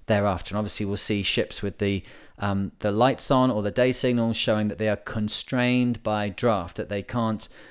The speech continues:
um, go out of this channel 'cause that's, you know, the deepest part of the water and that's where they gotta be.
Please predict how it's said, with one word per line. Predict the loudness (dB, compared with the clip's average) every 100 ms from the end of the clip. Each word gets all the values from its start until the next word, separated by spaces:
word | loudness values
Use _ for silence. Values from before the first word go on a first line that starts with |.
| -4
um, | 0 0 4
go | 2 4
out | 2 2
of | 0
this | -2
channel | 2 2 2
'cause | 2 -2 0
that's, | -2 -2 -8 -12 -12 -4
you |
know, | -4
the | -2
deepest | -2 0 0
part | 0 0
of |
the | 2
water | 2 2 0
and |
that's | 0 -2
where | -2
they | 0
gotta | 0 -2
be. | 0 0 0